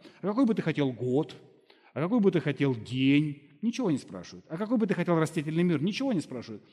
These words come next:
И ни с кем не советуется. Творит все, что хочет, потому что Он Бог. Творить все, что хочет, может только Бог. Никто во Вселенной не имеет такого права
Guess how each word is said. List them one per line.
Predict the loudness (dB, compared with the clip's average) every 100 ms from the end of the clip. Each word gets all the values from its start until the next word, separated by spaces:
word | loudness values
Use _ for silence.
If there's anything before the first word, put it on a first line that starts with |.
| _
И | -8 0
ни | 2
с | 2
кем | -2 0 2
не | 2
советуется. | 0 0 0 -2 -10 -14 -20 _ _
Творит | 2 6 8 6 4 0 -14
все, | -16 -2 2 2
что | 0 -6
хочет, | -4 -4 -6 -10 -20 _ _ -12
потому | -8 -2 -2 -2
что | -4 -8 -8 -10 0
Он | 4 4 2
Бог. | -8 -2 -2 -2 -10 -20 -20 _ _ _
Творить | 0 4 4 2
все, | -2 -2
что | -2 -2 -6
хочет, | -4 -4 -4 -4
может | -2 0 -2 -6 -6
только | 4 4 4 -2 -10
Бог. | -4 -2 -2 -6 -20 _ _ _ _ _ _ _ _
Никто | 0 0 2 2 2 0 -8
во | -4 -4
Вселенной | -2 0 2 2 -2 -4 -8 -18 _ -2
не | 2 4
имеет | 4 2 0 -4
такого | -8 -10 -10 -10
права | -6 -2 -2 -4 -8